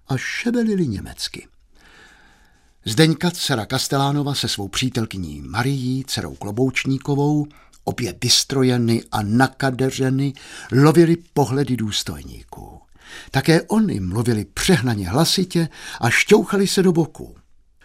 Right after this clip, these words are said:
Učitel Král a studující Štědrý se snažili držeti s nimi krok. Učitel hlaholil a potřásal lněnou kšticí. Vypravoval slečnám své vojenské zkušenosti.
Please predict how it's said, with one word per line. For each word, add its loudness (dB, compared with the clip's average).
Učitel -4
Král 2
a -4
studující -6
Štědrý -4
se 0
snažili 2
držeti -2
s -2
nimi 2
krok. 0
Učitel 6
hlaholil 4
a -4
potřásal -2
lněnou 0
kšticí. -4
Vypravoval 2
slečnám -2
své 0
vojenské 0
zkušenosti. -2